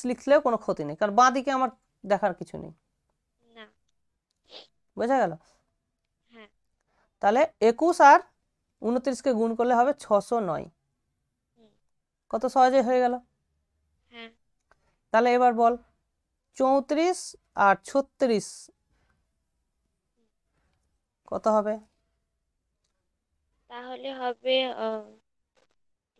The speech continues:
Speaker 2: বারোশো চব্বিশ।
Speaker 1: বারোশো চব্বিশ, very good।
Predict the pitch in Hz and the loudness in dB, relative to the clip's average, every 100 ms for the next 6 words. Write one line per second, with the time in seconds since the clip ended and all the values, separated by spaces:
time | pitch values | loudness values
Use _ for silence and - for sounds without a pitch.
0 | 113 117 _ _ _ _ _ _ _ _ | _ _ _ _ _ _ _ _ _ _
1 | 226 240 254 285 - 320 285 247 _ 233 | 0 4 6 4 -2 -6 -4 -6 _ -14
2 | 220 - - _ _ _ _ _ _ _ | -12 -12 -16 _ _ _ _ _ _ _
3 | _ _ _ _ _ _ _ _ _ _ | _ _ _ _ _ _ _ _ _ _
4 | _ _ _ _ _ - 165 170 170 175 | _ _ _ _ _ -12 -2 0 0 -4
5 | 247 - 151 165 180 180 - 170 170 160 | -10 -10 -10 -10 -16 -18 -10 -8 -6 -8
6 | 156 | -12